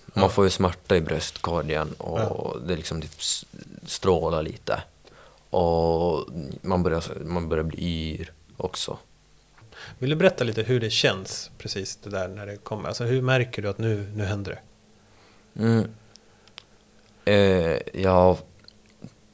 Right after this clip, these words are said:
Speaker 1: tar, alltså då, då, jag börjar andas tungt och väldigt, väldigt snabbt. För jag får inte nog med syre i blodet. Då börjar hjärtat liksom verkligen pumpa.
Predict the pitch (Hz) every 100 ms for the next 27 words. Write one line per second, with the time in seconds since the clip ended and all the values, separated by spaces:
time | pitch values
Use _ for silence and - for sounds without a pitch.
0 | _ - - 90 90 87 - 101 98 98
1 | 95 90 95 95 95 98 101 95 92 92
2 | 90 - - - 104 92 - 90 85 80
3 | 82 - - 73 - - 85 76 - -
4 | - _ _ _ _ _ _ - - 87
5 | 82 82 80 76 - - 87 - 80 -
6 | 85 85 82 - 85 80 80 82 - 85
7 | 92 87 82 76 76 - 82 - 76 -
8 | 82 80 80 92 85 78 67 -